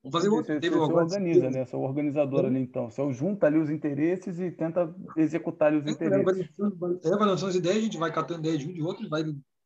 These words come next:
Speaker 1: e vai colocando pra pauta, né? Mas eu normalmente eu per-, abro, abro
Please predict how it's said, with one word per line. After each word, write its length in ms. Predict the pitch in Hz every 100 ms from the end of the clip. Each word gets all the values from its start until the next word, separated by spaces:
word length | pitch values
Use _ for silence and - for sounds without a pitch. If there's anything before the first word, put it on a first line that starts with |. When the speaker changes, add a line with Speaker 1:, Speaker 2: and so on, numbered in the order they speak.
| -
Speaker 1:
e 60 |
vai 260 | - 143 127 - _
colocando 340 | 160 147 160
pra 160 | 156 147
pauta, 380 | 147 170 214 156
né? 60 |
Mas 140 | 143 160
eu 80 | 147
normalmente 420 | 170 233 269 285
eu 80 | -
per-, 180 | 277
abro, 340 | 208 262 254 165
abro 420 | 175 214 208 135